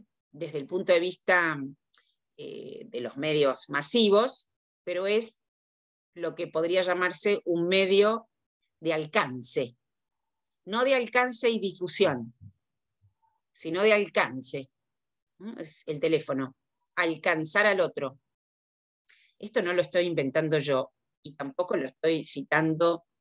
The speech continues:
Eh, me van a escuchar muy pocas veces cita-, citar fuentes de la realidad. La ficción ya nos da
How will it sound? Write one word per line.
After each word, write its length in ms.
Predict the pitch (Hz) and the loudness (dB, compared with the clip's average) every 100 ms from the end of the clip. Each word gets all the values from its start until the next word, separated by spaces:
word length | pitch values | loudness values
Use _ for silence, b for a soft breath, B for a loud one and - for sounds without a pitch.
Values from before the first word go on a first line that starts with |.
| _ _ _ _ _ _ _ _ - | _ _ _ _ _ _ _ _ -12
Eh, 300 | 135 135 143 | -10 -8 -8
me 120 | 160 | -4
van 160 | 180 233 | -2 -2
a 20 | |
escuchar 340 | 226 170 214 | -4 -6 -4
muy 140 | 220 262 | 0 0
pocas 320 | 254 214 175 | 0 -2 -4
veces 280 | 175 170 - | -2 0 0
cita-, 380 | 170 143 175 - | -2 0 -2 -2
citar 480 | - 175 170 185 165 | -4 0 2 2 2
fuentes 440 | 190 185 185 175 | 0 0 0 0
de 80 | 143 | 2
la 140 | 143 | 2
realidad. 500 | 135 131 135 131 123 _ _ _ _ | 4 4 6 4 2 _ _ _ _
La 140 | - 156 | -10 -10
ficción 440 | 170 160 220 247 | -8 -4 0 0
ya 120 | 240 | 2
nos 200 | 226 196 | 0 0
da 300 | 180 220 254 | 2 2 2